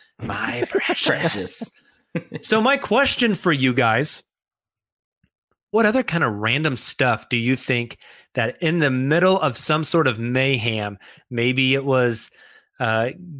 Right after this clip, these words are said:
Speaker 1: game six against the Spurs to go to the finals. Maybe it was,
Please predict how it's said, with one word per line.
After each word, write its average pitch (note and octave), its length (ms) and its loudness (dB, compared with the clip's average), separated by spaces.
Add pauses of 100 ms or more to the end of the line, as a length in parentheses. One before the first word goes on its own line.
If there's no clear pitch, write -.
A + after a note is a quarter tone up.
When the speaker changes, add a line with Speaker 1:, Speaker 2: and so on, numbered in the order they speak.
(160)
Speaker 1:
game C#3 880 -2
six - 580 0
against C3 320 -2
the B2+ 80 -2
Spurs B2 580 0
to A#2 120 -4
go A2+ 280 0
to A2+ 140 -6
the A2+ 100 -4
finals. A2 720 -4 (400)
Maybe B2+ 640 0
it B2+ 220 0
was, A#2 720 0